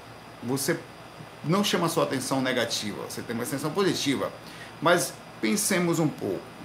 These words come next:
Qual é a consequência de crescer no mundo, não seja qual for?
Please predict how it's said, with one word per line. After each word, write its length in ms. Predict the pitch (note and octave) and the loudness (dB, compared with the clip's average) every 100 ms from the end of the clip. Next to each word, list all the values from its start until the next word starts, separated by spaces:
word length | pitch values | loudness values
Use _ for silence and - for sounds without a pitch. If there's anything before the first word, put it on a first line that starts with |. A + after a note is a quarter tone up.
| - - | -8 4
Qual 240 | F3 F#3 | 8 8
é 60 | G3 | 8
a 40 | |
consequência 800 | G3 G3 - F3+ D3+ E3 D#3+ E3+ | 4 2 4 2 4 4 4 2
de 80 | D#3 | 0
crescer 640 | D#3 D3+ - - D#3 C#3+ - | 2 0 0 0 2 0 0
no 140 | C3 C3 | 0 2
mundo, 500 | A#2+ A2 G#2 G2 F#2+ - - | 4 2 0 -2 -6 -10 -4
não 160 | B2+ C3 | 0 2
seja 260 | D#3 D3 | 2 4
qual 180 | D#3 D#3 | 4 4
for? 240 | C3 A2 | 4 0